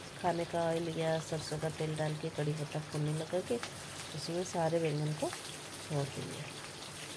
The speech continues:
थोड़ा ज़्यादा ही तेल डालें, बार बार तेल डालें तो नहीं होगा। इसको पलटी करके फ्राई करने के लिए अच्छे से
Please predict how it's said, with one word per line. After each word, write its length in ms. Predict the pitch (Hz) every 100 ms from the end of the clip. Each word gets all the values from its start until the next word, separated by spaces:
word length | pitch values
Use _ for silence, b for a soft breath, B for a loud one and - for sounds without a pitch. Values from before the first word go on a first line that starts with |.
| -
थोड़ा 120 | 214
ज़्यादा 360 | 208 190 180 202
ही 100 | 214
तेल 260 | 202 190
डालें, 360 | 185 185 190 185
बार 160 | 175 170
बार 160 | 170
तेल 240 | 170 170 160
डालें 300 | 165 160 165
तो 80 | 170
नहीं 240 | 160 170
होगा। 200 | 180 175
इसको 260 | 180 165 165
पलटी 340 | 165 156 151
करके 420 | 175 160 - 165 175 - - - - -
फ्राई 200 | - 151
करने 280 | 151 165 156
के 140 | 147 143
लिए 180 | 151
अच्छे 280 | 156 - 165
से 180 | 151